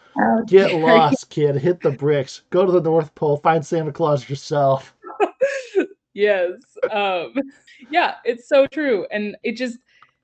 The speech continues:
Speaker 1: I don't know. I just don't like it. It really leaves a bad taste in my mouth. Um, yeah,
Speaker 2: I
Speaker 1: I
Speaker 2: mean,
Speaker 1: don't
Speaker 2: ad-,
Speaker 1: really have,
Speaker 2: admittedly,
Speaker 1: like, I
Speaker 2: admittedly,
Speaker 1: don't
Speaker 2: so did the soup they were making, and it kinda left a bad taste in Aang's mouth, too.
Speaker 1: <laughs> Yes.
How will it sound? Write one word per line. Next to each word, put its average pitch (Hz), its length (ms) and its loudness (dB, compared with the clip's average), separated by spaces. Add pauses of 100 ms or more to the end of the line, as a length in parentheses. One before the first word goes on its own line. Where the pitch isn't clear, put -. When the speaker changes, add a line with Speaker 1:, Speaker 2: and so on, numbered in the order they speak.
(460)
Speaker 1:
I - 100 -16
don't 269 120 0
know. 226 360 0
I 220 60 -2
just 240 240 -6
don't 226 220 -2
like 214 220 -2
it. 180 100 -2
It 196 120 -4
really 233 220 4
leaves 226 180 0
a 214 40 -8
bad 196 240 0
taste 196 200 -6
in 202 60 -8
my 185 100 -4
mouth. 175 400 -8 (120)
Um, 151 420 -10 (480)
yeah, 269 120 -4
Speaker 2:
I - 20 0
Speaker 1:
I 151 60 0
Speaker 2:
mean, 156 100 0
Speaker 1:
don't 147 100 2
Speaker 2:
ad-, 135 60 2
Speaker 1:
really 147 220 2
have, 143 100 2
Speaker 2:
admittedly, 147 400 0
Speaker 1:
like, 139 140 0
I - 20 -8
Speaker 2:
admittedly, 139 380 2
Speaker 1:
don't 135 40 -6
Speaker 2:
so 139 220 -2
did 123 160 -4
the 120 80 -8
soup 131 260 -8
they 107 120 -6
were 101 140 -14
making, 98 440 -16
and 101 360 -16
it - 140 -16
kinda 113 180 -14
left 101 200 -12
a 101 40 -12
bad 98 220 -10
taste 101 220 -14
in - 80 -16
Aang's 95 320 -18
mouth, 110 280 -18
too. 131 200 -14 (300)
Speaker 1:
<laughs> - 80 -20 (600)
Yes. 214 320 2